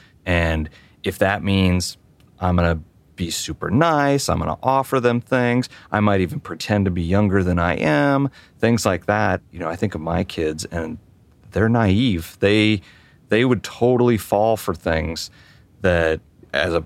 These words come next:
as a, as an adult, you're like, "How in the world does somebody fall for that?" But kids do. And so you really just have to be in the know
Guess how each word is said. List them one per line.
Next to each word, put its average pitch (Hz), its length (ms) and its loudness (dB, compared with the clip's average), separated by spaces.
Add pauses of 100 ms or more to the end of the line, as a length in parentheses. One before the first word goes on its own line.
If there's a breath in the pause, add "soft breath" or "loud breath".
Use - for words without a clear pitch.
as 80 200 -2
a, 78 320 -2
as 95 140 2
an 98 80 2
adult, 90 400 2
you're 82 100 -4
like, 80 240 -2
"How 208 260 -6
in 175 80 0
the 107 80 2
world 101 460 0
does 95 100 -4
somebody 101 300 0
fall 104 300 0
for - 160 -4
that?" 90 200 0
But 113 160 -2
kids 127 300 -2
do. 101 360 0 (380 loud breath)
And 95 380 2
so - 160 0
you 92 180 0
really 107 320 2
just 90 180 -6
have 92 220 -4
to 82 80 -6
be 95 180 -2
in 92 120 2
the 80 80 -4
know 82 560 0